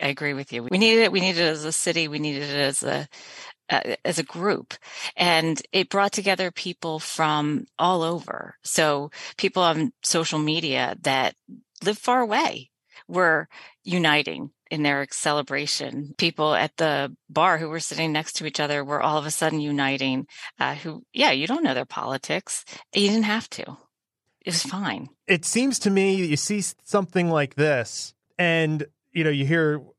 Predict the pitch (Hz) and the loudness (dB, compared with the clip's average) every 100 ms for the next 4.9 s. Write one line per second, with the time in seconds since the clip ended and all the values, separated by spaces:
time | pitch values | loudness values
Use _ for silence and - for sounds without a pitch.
0 | _ - 165 139 131 131 123 123 123 - | _ -2 2 2 2 0 2 2 0 0
1 | 135 131 107 - 131 123 107 120 107 123 | 0 0 -4 -4 -2 -2 -4 -6 -6 -6
2 | 113 113 104 - _ 160 151 147 143 165 | -4 -4 -6 -10 _ -2 0 0 0 -4
3 | 196 _ _ 170 170 - 226 247 - 196 | -6 _ _ -4 -2 0 0 0 -2 -4
4 | 170 - 202 226 156 143 120 - | -2 0 0 0 0 0 -2 -6